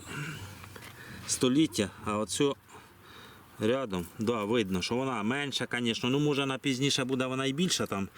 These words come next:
з набором деревини, десять грам з половиною, ну, по три грама, даже більш, чуть, три-три, скажімо так.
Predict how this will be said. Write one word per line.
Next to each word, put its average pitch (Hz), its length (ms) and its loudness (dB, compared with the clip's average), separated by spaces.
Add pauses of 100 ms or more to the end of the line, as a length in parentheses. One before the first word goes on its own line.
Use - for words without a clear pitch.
(480)
з 98 120 2
набором 101 520 2
деревини, 98 640 2
десять 120 400 0
грам 104 300 0
з - 40 -14
половиною, 104 520 4
ну, 170 100 4
по 156 160 0
три 135 200 0
грама, 117 360 2
даже 101 280 2
більш, 95 260 0
чуть, - 340 -2
три-три, 117 460 4
скажімо 95 340 -2
так. 87 240 -4